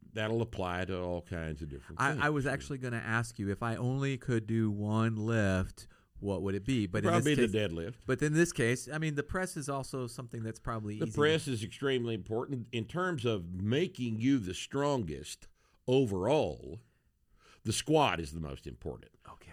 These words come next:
Speaker 1: But the squat requires equipment that the deadlift doesn't require.
Speaker 2: Yes.
Speaker 1: And that might be a consideration.
Speaker 2: I like that.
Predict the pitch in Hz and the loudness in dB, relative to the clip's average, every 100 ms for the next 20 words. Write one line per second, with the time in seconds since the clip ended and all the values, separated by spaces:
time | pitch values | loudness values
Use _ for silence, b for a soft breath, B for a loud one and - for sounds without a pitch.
0 | 85 85 87 - 107 101 120 - 139 - | -10 -8 -10 -6 -2 0 -2 -4 -4 -2
1 | 104 107 113 - 113 - 110 101 113 117 | -2 0 -2 -6 -12 -2 0 0 -4 -6
2 | 113 107 - 90 82 76 82 90 - 71 | -6 -8 -8 -6 -6 -6 -8 -10 -10 -12
3 | 71 - - - 147 110 71 - 98 92 | -12 -14 -18 -8 -2 -2 -4 -10 -8 -8
4 | 87 82 - - _ - 95 110 - 107 | -10 -12 -16 -18 _ -6 -2 -2 0 0
5 | 117 110 101 92 - 85 78 90 82 101 | 0 -2 -2 -2 -4 -6 -4 -4 -2 0
6 | 107 71 - _ - 82 92 107 - - | 0 -2 -10 _ -14 -8 -6 -8 -10 -20